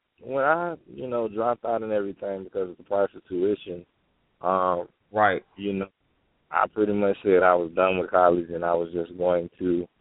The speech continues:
Speaker 1: go and fulfill, you know, my dreams and do what I needed to do. And, um, you know, it has its ups and downs and everything, but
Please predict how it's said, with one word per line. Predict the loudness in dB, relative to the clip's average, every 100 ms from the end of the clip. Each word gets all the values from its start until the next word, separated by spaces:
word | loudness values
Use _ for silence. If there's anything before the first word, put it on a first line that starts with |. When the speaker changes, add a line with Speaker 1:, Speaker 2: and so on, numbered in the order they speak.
| _ _ _ _ 0
Speaker 1:
go | 4 6 6
and | 2 -4 -10
fulfill, | -18 0 4 6 6 2 -6 _ _ _ _ _
you | -10 -4
know, | -2
my | 0 0
dreams | 0 -4 -6 -6 -8 -10
and | -4
do | 0
what | 0
I | 0
needed | -2 -6 -8 -10
to | -8
do. | -2 0 2 0
And, | -2 -4 -10 _ _ _ _ _ _
um, | 2 4 4 0 -4 -12 -12
you | -2
know, | 4 6
it | 6
has | 6 6 2
its | -2 2
ups | 2 2
and | -6 0
downs | 2 4 2 -2
and | 0
everything, | 0 0 -4 0 2 2 0 2
but | 4 4